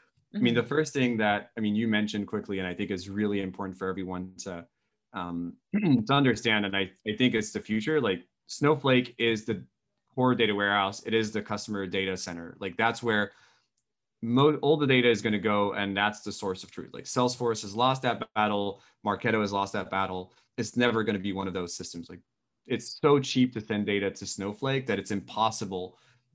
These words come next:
Speaker 1: to have it sent anywhere else. And so now the question becomes, how do we make sure there's an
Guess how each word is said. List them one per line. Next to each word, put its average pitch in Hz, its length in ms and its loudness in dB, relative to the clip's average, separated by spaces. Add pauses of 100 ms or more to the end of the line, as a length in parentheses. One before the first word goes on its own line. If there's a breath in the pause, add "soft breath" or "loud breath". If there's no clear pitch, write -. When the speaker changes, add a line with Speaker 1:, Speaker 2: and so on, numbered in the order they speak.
(100)
Speaker 1:
to 101 100 -4
have 95 180 0
it 92 140 -6 (100)
sent 92 400 -8
anywhere 92 400 -2
else. - 300 -8 (320 soft breath)
And 110 80 -6
so 113 100 -2
now 147 180 6
the 131 100 4
question 120 380 -2
becomes, 95 680 -2 (600 soft breath)
how 135 200 4
do 160 80 0
we 151 140 2
make 113 240 4
sure 139 340 2
there's 107 280 0
an 104 140 -2